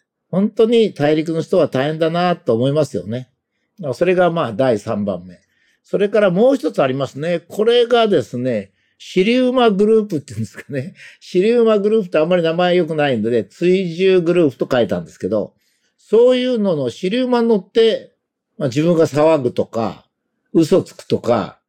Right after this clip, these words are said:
あ、批判ばっかするとかね。それがあたかもこうなんかハイカラなような感じを持ってる人もいるんですよね。やっぱり昔の武士がいたらね、日本の。それは日本の武士っていうのは、まあ、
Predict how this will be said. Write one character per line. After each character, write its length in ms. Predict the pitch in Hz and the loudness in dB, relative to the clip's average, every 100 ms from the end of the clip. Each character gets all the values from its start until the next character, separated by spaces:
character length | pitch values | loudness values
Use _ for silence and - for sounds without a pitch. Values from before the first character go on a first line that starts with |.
| _ _ _ _ - | _ _ _ _ -10
あ、 60 | 101 120 | -2 -2
批 220 | 151 156 | 2 2
判 220 | 180 170 | 2 0
ば 100 | 170 | -2
っ 60 | 135 | -2
か 80 | |
す 120 | 123 131 | -2 -2
る 120 | 127 | -2
と 100 | 123 | -4
か 140 | 87 | -6
ね。 220 | 127 175 _ _ _ | -8 -8 _ _ _
そ 140 | 175 | 0
れ 80 | 214 | 2
が 260 | 214 180 | 2 0
あ 80 | 185 | -2
た 120 | 226 | -2
か 160 | 202 170 | 0 2
も 160 | 139 117 | 0 -2
こ 200 | 127 123 | -4 -4
う 20 | |
な 120 | 139 | -4
ん 80 | 123 | -4
か 180 | 104 90 | -8 -8
ハ 180 | - | -2
イ 100 | 190 | -2
カ 240 | 226 - 226 | -4 -6 0
ラ 120 | 220 | 0
な 180 | 214 214 | 0 0
よ 220 | 220 202 | 2 2
う 20 | |
な 140 | 165 120 | 0 -4
感 420 | - 147 170 170 | -6 -6 -4 -8
じ 420 | 143 - 170 - - | -10 -4 -4 -2 -2
を 80 | 123 | 0
持 140 | 165 | 0
っ 60 | 185 | 0
て 120 | 135 | -2
る 60 | 120 | 0
人 180 | 135 | 0
も 220 | 117 101 _ _ _ _ _ | 0 -2 _ _ _ _ _
い 120 | - 113 | -6 -4
る 120 | 165 | -4
ん 100 | 175 | -2
で 100 | 135 | -2
す 140 | - | 0
よ 140 | 107 101 | 0 0
ね。 560 | 143 196 214 202 - _ _ _ _ _ - | 0 2 2 2 -2 _ _ _ _ _ -12
や 160 | 113 | -8
っ 80 | 113 | -4
ぱ 140 | 160 185 | -2 0
り 480 | 185 170 143 127 | 4 4 4 2
昔 420 | 113 113 139 139 156 | 0 -4 -4 -6 -4
の 200 | 156 143 | -2 -2
武 180 | 160 | -4
士 160 | 175 180 | -4 0
が 120 | 143 | 2
い 100 | 123 | 2
た 120 | 143 | 2
ら 140 | 170 135 | 0 2
ね、 160 | 185 | 0
日 120 | 160 127 | 0 2
本 240 | 127 127 | 0 0
の。 260 | 123 92 _ _ _ _ _ _ _ | -4 -4 _ _ _ _ _ _ _
そ 160 | - 135 | -4 0
れ 80 | |
は 220 | 190 208 202 | 2 2 2
日 100 | 185 | 0
本 200 | 196 196 | 0 -2
の 80 | |
武 120 | 190 196 | -2 -4
士 120 | - | -8
っ 20 | |
て 100 | - | -8
い 20 | |
う 20 | 147 | -4
の 60 | |
は、 60 | 131 | -2
ま 80 | 160 | -4
あ、 160 | - | -6